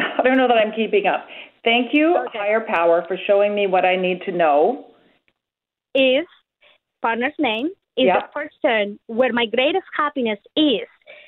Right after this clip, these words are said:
Speaker 2: Create the perfect circumstances for us to overcome the obstacles between us and go back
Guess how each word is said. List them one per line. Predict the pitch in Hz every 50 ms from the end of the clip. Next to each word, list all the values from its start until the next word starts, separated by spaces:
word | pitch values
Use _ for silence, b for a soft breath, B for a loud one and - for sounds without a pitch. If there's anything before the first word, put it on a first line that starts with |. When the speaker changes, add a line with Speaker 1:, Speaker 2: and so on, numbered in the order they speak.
| B B B _ -
Speaker 2:
Create | - - 269 269 269 269 277 311 269
the | 392
perfect | - 370 349 - - 349 320 -
circumstances | 320 294 - 302 285 - _ - 285 285 254 - 220 208 - -
for | 240 233 233
us | 233 247 277 285 - _ _ _
to | 302 285 269
overcome | 247 226 226 226 226 - - 190 214 359 -
the | 349
obstacles | 277 254 254 247 _ _ - 214 - 208 202 196 - -
between | 220 220 - - 269 277 269 214
us | 180 165 - _ _ -
and | 269 233 233 202
go | 240 254 - - -
back | 185 - 254 247 269 311